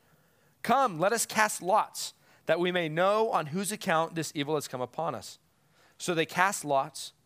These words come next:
and the lot fell on Jonah. Casting lots is like drawing straws. You ever done that? You know, who's gonna get the last cookie? Whatever. Let's draw straws. Whoever gets the longest straw gets the cookie.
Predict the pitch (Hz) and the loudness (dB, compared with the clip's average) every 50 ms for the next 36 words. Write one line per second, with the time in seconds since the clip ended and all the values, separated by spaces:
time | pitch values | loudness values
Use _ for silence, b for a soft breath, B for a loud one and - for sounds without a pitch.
0 | _ _ - 151 156 139 135 131 127 127 - - 123 127 123 120 120 113 110 113 | _ _ -8 -4 -2 0 2 2 2 0 0 -2 -2 -2 -2 -4 -6 -8 -10 -10
1 | 110 104 95 82 - b b b b b b - - 175 175 170 - 180 170 151 | -10 -12 -14 -16 -18 b b b b b b -2 0 0 0 2 0 -2 0 2
2 | 151 156 156 151 160 151 131 151 143 135 - - 143 131 127 127 123 - - - | 2 2 2 0 -4 -4 -2 -2 -2 -2 -2 -2 -2 -2 -2 -2 -6 -8 -8 -6
3 | 120 101 90 82 - - - - 123 127 123 127 127 131 135 135 156 151 - b | -6 -6 -6 -8 -12 -16 -12 -12 -12 -8 -6 -6 -4 -2 -2 -2 -2 -4 -8 b
4 | b b b b b b b b - 123 131 131 131 131 131 135 160 180 196 160 | b b b b b b b b -8 -2 0 2 2 2 0 0 -2 -2 -2 -2
5 | 143 185 170 160 151 147 139 - _ - 160 127 156 - 143 139 135 127 117 - | -2 0 2 4 2 2 0 -4 _ -10 -8 -6 -6 -2 0 0 2 0 0 -4
6 | - - 135 - 110 95 - _ - 123 123 120 120 143 156 - 190 190 180 170 | -8 -12 -12 -12 -14 -16 -14 _ -6 -4 -4 -2 -2 -2 -2 0 2 2 2 2
7 | - 180 165 151 156 147 - 147 143 151 147 - - 127 131 135 139 139 131 - | 2 2 2 2 2 0 0 -2 -2 -2 -2 -2 -2 -2 -2 -2 -2 -4 -6 -6
8 | - 143 127 123 127 117 120 107 - - 107 - 110 95 92 98 | -2 0 0 0 0 -2 -6 -10 -12 -14 -16 -16 -18 -18 -18 -20